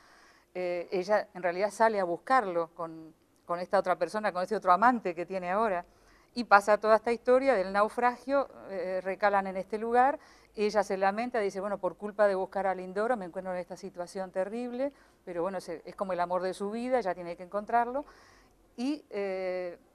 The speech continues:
hay un dueto con, eh, con Taddeo, que es este otro amante, el señor mayor, en el que dicen, bueno, ahora en qué situación estamos, qué vamos a hacer, qué va a pasar con nosotros, eh, dice, nos pueden tomar de esclavos, nos... y ella dice, bueno, vamos a tener que sobrevivir como sea.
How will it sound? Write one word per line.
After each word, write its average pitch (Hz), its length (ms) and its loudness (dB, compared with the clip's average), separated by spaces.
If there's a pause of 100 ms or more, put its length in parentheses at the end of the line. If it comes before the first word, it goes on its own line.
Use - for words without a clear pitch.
(240)
hay 196 160 0
un 208 80 -6
dueto 220 460 0
con, 214 380 0 (160)
eh, 170 440 -6 (100)
con 175 220 -6
Taddeo, 208 600 2
que 185 100 -8
es - 100 -8
este 190 220 -6
otro 190 180 2
amante, 196 640 0
el 165 80 -16
señor 175 280 -6
mayor, 214 480 0 (920)
en 170 100 -12
el 156 80 -12
que 160 100 -8
dicen, 170 220 -8
bueno, 185 180 -8
ahora 180 100 -4
en 170 80 -8
qué 165 80 -14
situación 175 460 -12
estamos, 226 400 -6
qué 175 80 -8
vamos 165 300 -6
a 175 40 -12
hacer, 214 220 -10
qué 196 100 -10
va 185 100 2
a - 40 0
pasar 180 240 -6
con 165 120 -10
nosotros, 220 540 -6 (640)
eh, 180 680 0
dice, 185 180 -12
nos 180 120 -12
pueden 190 240 -4
tomar 180 240 -2
de 190 60 -6
esclavos, 247 480 4
nos... 208 180 -8 (400)
y 208 120 -8
ella 202 120 -2
dice, 190 200 -6
bueno, 196 280 -4 (120)
vamos 214 280 2
a 190 80 0
tener 190 240 -10
que 226 80 -8
sobrevivir 180 520 -8
como 170 240 -8
sea. 175 360 -4